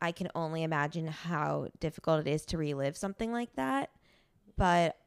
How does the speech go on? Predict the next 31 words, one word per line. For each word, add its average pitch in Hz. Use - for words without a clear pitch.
I 175
also 160
know 156
that 156
there's 151
so 151
many, 151
as 165
you 151
said, 147
like, 143
there's 214
so 170
many 151
people 156
out 143
there 180
who 180
go 151
through 156
something 165
similar, 160
and 156
just, 151
we've 170
only 156
scratched 147
the 160
surface 160
because 151
it, 160